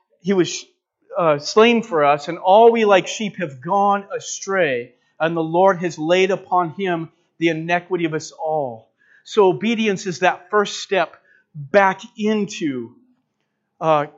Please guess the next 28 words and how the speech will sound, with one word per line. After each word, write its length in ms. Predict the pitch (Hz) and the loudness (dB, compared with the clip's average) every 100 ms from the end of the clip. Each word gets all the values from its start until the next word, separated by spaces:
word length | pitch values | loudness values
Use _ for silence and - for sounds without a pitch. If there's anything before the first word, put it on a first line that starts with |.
| - | -14
complete 460 | - 170 - 214 196 | -10 -8 -4 -2 -2
and 140 | 175 | -4
total 320 | - 196 190 | 2 2 2
dependence 580 | 180 175 185 175 170 175 | -2 -6 -6 -6 -6 -8
on 140 | 151 | -10
God. 280 | 143 135 123 - _ _ _ _ _ _ _ _ _ _ _ - | -8 -10 -10 -14 _ _ _ _ _ _ _ _ _ _ _ -4
We're 80 | 202 | 0
not 160 | 247 | 0
just 160 | 220 - | -2 -6
depending 520 | 190 - 226 233 214 | -10 -10 -6 -2 0
on 160 | 185 170 | 0 0
Him 360 | 185 175 165 - _ - | -2 -4 -4 -12 _ -8
just 240 | 185 190 | -6 -6
to 60 | 165 | -10
give 320 | 147 208 - | 0 0 0
to 220 | - 156 | -2 -2
us. 220 | 151 151 _ _ _ - | -2 -4 _ _ _ -2
We're 220 | 175 185 | 2 2
depending 520 | 175 170 - 247 240 | -2 -10 -6 -2 2
on 180 | 180 170 | 4 2
Him 240 | 160 185 175 | 0 -2 -2
in 100 | 170 | -6
the 160 | 170 | -8
attitude 540 | 180 190 190 - 180 156 | -4 -4 -4 -14 -10 -8
of 120 | 151 | -8
obedience 540 | 135 170 170 151 151 | -10 -10 -10 -10 -12
as 140 | 139 139 | -20 -14
well. 380 | 147 143 - | -14 -14 -18